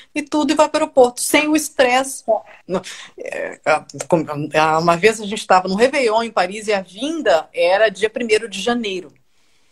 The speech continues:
E aí, nós reservamos um, um táxi, só que a gente estava num apartamento de fre-, ali na Faubourg Saint-Honoré, um, na época, uma, uma, uma cobertura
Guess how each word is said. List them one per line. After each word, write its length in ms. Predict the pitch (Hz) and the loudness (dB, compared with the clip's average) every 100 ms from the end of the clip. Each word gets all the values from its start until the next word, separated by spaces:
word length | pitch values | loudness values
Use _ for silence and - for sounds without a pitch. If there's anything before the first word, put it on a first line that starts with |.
| - _ | -20 _
E 140 | 180 185 | 0 2
aí, 680 | 180 175 175 185 220 277 - | 4 0 -4 -4 -4 -6 -2
nós 400 | 190 175 - - 180 | 2 2 2 -10 -2
reservamos 720 | 190 196 190 156 - 156 196 | 0 2 0 2 0 0 -4
um, 200 | 220 214 | -4 -2
um 100 | 196 | -2
táxi, 760 | 208 180 226 - - 359 370 _ _ - - _ | 2 2 2 0 0 0 0 _ _ -20 -20 _
só 160 | - 220 | 2 2
que 100 | 220 | 2
a 20 | |
gente 180 | 220 214 | -2 -2
estava 360 | 202 175 175 | 2 2 2
num 160 | 180 175 | -2 -2
apartamento 1040 | 175 190 214 196 196 202 226 - 320 381 _ _ _ _ _ _ _ _ _ _ - - | -2 -2 -2 -2 -2 -2 -4 2 0 0 _ _ _ _ _ _ _ _ _ _ -18 -12
de 180 | 175 190 | -4 -4
fre-, 320 | - - - | -2 0 4
ali 240 | 185 185 | 4 2
na 100 | 226 | -2
Faubourg 380 | 220 190 220 240 | -2 0 2 2
Saint-Honoré, 720 | 220 202 190 175 160 156 202 - - _ _ _ - | -2 -4 -2 -2 -2 -2 -2 -4 -20 _ _ _ -10
um, 320 | 165 156 139 170 | -8 -6 -6 2
na 140 | 165 | 4
época, 260 | 170 170 180 | 4 4 0
uma, 140 | 156 | 0
uma, 160 | 147 143 | -4 -8
uma 160 | 143 | -8
cobertura 960 | - 147 135 - - 147 190 165 143 | -6 -6 -8 -10 -6 4 6 6 4